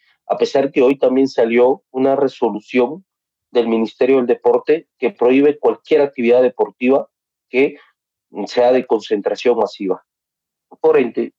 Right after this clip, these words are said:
está incluido el fútbol, eh, siendo el Ministerio del Deporte la entidad reguladora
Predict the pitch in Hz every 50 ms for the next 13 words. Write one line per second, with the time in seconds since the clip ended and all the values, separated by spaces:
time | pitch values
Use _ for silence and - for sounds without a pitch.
0 | _ _ _ - - _ - 117 110 104 104 104 95 - - 110 104 92 98 92
1 | - _ 104 95 85 78 - 104 - _ _ _ _ _ _ _ _ _ - 98
2 | 101 98 95 95 95 90 - - 107 104 107 101 95 101 98 95 - - 104 101
3 | 101 98 95 - 98 - - - 98 98 95 95 - 98 98 98 - 101 92 92
4 | 95 92 92 92 95 95 95 92 -